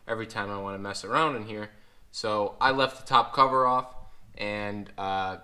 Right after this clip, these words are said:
you know, I actually took everything all apart already. So if you guys are, you know, unfamiliar with that, there's plenty of videos on that,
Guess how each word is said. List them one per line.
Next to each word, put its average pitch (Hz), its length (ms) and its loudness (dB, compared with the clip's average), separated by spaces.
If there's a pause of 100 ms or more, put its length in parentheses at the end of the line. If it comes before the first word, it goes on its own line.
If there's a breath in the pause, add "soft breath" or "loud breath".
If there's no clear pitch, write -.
(120)
you 117 100 -6
know, 95 140 -6 (160)
I 120 140 0
actually 110 420 -2
took 110 260 -6
everything 104 500 -8
all 131 200 0
apart 107 320 -4
already. 113 580 -8
So 95 400 -10 (580 soft breath)
if 107 160 -14
you 110 120 -12
guys 107 360 -2
are, 95 380 -8 (160)
you 101 140 -14
know, 95 200 -14
unfamiliar 113 600 -4
with 98 160 -10
that, 107 240 -2
there's 95 180 -10
plenty 139 420 -6
of 110 100 -8
videos 107 380 -6
on 101 220 -10
that, 104 380 -10